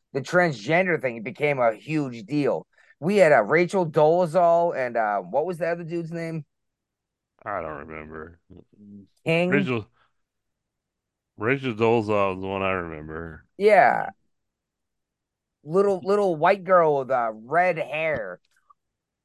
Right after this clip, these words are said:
Speaker 1: Who, like, burned her hair in a crimper on purpose and dyed it black, and then, oh my God, changed the color of her skin to pretend she was black.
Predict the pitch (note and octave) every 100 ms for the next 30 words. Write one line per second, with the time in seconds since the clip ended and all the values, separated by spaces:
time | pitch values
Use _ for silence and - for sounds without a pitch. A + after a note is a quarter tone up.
0 | _ _ _ - D#3+ E3+ D3+ C3 A#2 C#3
1 | C3+ G#2 A2+ G#2 D3 E3 F#3 G#3+ F#3+ F3
2 | F3+ E3 C#3+ D#3 D3+ B2 B2 C3+ A#2+ G#2
3 | - C3 D#3+ E3 D#3 C#3+ A#2+ - B2 C#3+
4 | B2 G#2+ - B2 A2+ G2+ G#2 C3+ C3+ G#2
5 | G#2+ A2 C3+ A#2 G#2+ _ _ _ _ B2
6 | B2+ A#2+ A2 G#2 F#2+ _ _ _ _ _
7 | _ _ _ _ _ _ C#3+ C#3+ B2+ A2+
8 | A2+ G2+ - _ _ _ _ - E3 F#3+
9 | G#3+ - F#3 D#3 F3 E3 D3+ - D#3 D#3
10 | B2 A#2+ - C#3+ C#3+ C#3 C#3 B2 G2 F2
11 | A2 C3 G#2 D#2